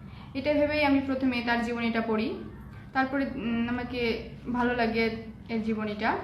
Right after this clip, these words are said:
তারপরে আমি দেখি দুই নম্বর সিরিয়ালে আছে হযরত মুসা আলাইহিস সালাম, তারপরে আমি এটা পড়ি। এছাড়া আমি অনেক কিতাব হাদিস পড়ছি, সেগুলো আমাকে ভালো লাগছে। তারপরে আমি সিদ্ধান্ত নেই যে আমি ইসলাম ধর্ম গ্রহণ করব।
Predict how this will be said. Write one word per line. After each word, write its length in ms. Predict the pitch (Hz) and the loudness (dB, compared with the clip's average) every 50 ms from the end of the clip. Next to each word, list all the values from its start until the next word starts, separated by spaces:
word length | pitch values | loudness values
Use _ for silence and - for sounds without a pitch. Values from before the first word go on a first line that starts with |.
| - - - - - - - - - - - - | -8 -12 -14 -16 -16 -18 -18 -18 -18 -16 -12 -8
তারপরে 240 | 285 285 277 294 294 | -6 -4 -2 2 2
আমি 140 | 285 285 294 | 4 4 4
দেখি 300 | 254 277 277 269 - 277 | 2 2 2 2 2 2
দুই 120 | 233 262 | 2 4
নম্বর 260 | 262 254 254 254 247 247 254 247 | 4 4 4 4 4 2 0 0
সিরিয়ালে 300 | 254 233 233 226 226 226 | -2 0 0 0 2 2
আছে 220 | 226 220 220 233 220 214 226 | 0 0 2 2 2 2 2
হযরত 360 | 226 233 220 220 226 220 214 - - - - - - - - - | 2 2 0 0 0 -2 -2 -4 -10 -12 -12 -12 -14 -12 -8 -6
মুসা 220 | 247 247 247 - 240 | -4 -4 -2 0 2
আলাইহিস 240 | 226 226 220 226 226 | 2 4 2 2 0
সালাম, 280 | 226 214 214 220 - - - - - - - - - - - - - - - - - - - - - - | 0 2 4 4 2 2 0 -4 -8 -12 -14 -16 -16 -18 -18 -16 -16 -16 -16 -16 -16 -16 -16 -16 -12 -8
তারপরে 200 | 330 330 320 339 | -4 -2 0 2
আমি 160 | 330 311 302 285 277 | 2 2 2 2 2
এটা 140 | - 247 240 240 | 2 0 -2 0
পড়ি। 200 | 233 220 214 233 285 - - - - - - | 0 0 0 0 -2 -4 -8 -10 -10 -8 -8
এছাড়া 240 | - 311 320 320 294 | -6 -4 0 4 6
আমি 160 | 277 277 269 262 | 6 6 6 4
অনেক 280 | - - 254 254 247 247 254 - - - - - - - - - - - - | 2 2 0 0 0 -2 -4 -8 -12 -16 -16 -16 -16 -16 -16 -16 -16 -12 -6
কিতাব 260 | - 262 247 254 - 247 240 | -4 -4 -2 -2 -2 0 0
হাদিস 200 | 233 220 240 226 - | 0 0 -2 -2 -2
পড়ছি, 320 | 226 226 226 - - 226 240 330 381 381 - - - - - - - - - - - | -2 -2 -2 -2 -4 -4 -4 -4 -4 -6 -8 -12 -14 -16 -16 -16 -16 -18 -18 -14 -10
সেগুলো 200 | - 311 302 302 | -6 0 0 2
আমাকে 200 | 285 277 269 269 | 2 2 2 0
ভালো 280 | 247 262 247 220 226 | 0 0 0 2 2
লাগছে। 340 | 233 226 226 220 220 - 240 262 349 392 - - - - - - - - - - | 4 2 2 0 -2 -4 -4 -2 -2 -4 -6 -8 -12 -14 -16 -16 -18 -16 -14 -8
তারপরে 280 | - 262 262 269 269 262 | -6 -4 -4 -2 -2 -2
আমি 160 | 247 254 262 | 0 0 0
সিদ্ধান্ত 360 | 254 - 262 220 247 247 240 240 | 0 0 -2 -2 -2 -2 -2 -2
নেই 220 | 226 226 226 254 294 269 | -2 -2 0 -2 -2 -2
যে 60 | 269 262 | 0 0
আমি 180 | 247 240 240 233 226 214 - | 0 0 0 0 -2 -2 -4
ইসলাম 240 | - - 247 240 240 240 | -6 -4 -4 -2 -2 0
ধর্ম 160 | 233 233 226 220 | 0 0 -2 -2
গ্রহণ 280 | 220 226 220 226 220 214 - | -2 -2 -2 -2 -2 -2 -2
করব। 180 | 208 202 202 220 | -4 -4 -4 -4